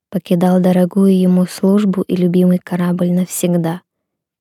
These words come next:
Не по своей воле, а был вынужден. Произошло это так.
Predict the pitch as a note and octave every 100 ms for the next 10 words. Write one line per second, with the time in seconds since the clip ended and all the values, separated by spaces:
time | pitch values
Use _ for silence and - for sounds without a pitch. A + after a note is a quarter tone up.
0 | - G3+ - G#3+ - G#3+ G#3 F#3+ F3 F3
1 | E3+ F3 _ _ _ _ - F3 F#3 F3+
2 | F3 F3+ F3+ E3+ - F#3 - _ _ _
3 | _ _ _ _ _ - F#3 F3+ F3 E3+
4 | - G#3 A3+ - G#3 - G3 _ - E3
5 | F3+ _